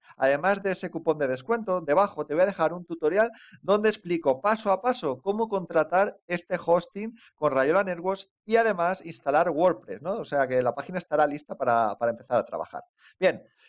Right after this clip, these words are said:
una vez que hemos entrado aquí en, en el área de clientes, vamos a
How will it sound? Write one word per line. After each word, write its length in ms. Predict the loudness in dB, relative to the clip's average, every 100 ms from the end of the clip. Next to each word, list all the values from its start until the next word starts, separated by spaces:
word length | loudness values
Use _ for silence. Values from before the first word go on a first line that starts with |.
| _ -4
una 160 | 0
vez 120 | 0 0
que 80 |
hemos 180 | -4 -4
entrado 400 | -6 0 4 4
aquí 240 | 2 0 0
en, 380 | 2 0 -2
en 180 | -6 -4
el 240 | -2 -2 0
área 240 | 0 2
de 160 | -2 -4
clientes, 500 | -4 -4 -4 -8 -4
vamos 320 | -4 -4 0
a 160 | 2